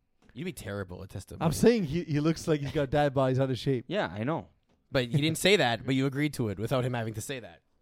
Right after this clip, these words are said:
Speaker 2: But anyway.
Speaker 3: Thanks.
Speaker 2: <laughs> Whose, whose level of ability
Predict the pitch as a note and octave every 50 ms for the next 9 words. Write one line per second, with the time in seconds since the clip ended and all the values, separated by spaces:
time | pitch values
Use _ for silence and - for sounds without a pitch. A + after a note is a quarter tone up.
0 | _ _ _ _ _ _ _ _ _ _ _ _ _ - - - - G3+ A3 A#3
1 | G3+ D3+ A#2 C3 - _ _ _ - - - - - F3+ - - C3 B2 B2 -
2 | - - - - C5 - - - B4+ - - - _ _ - - - - - -
3 | C#3+ G#3+ C#4+ F#4 D4 C4 C#4+ - D#3 C#3+ A3 C4+ C4+ B3+ G3 E3 D#3+ D#3 E3 D#3+
4 | D#3 D#3 D3 C#3 B2 C3+ A#2+ A2+ C3+ C3+ C3 B2 A#2+ A#2+ A#2 -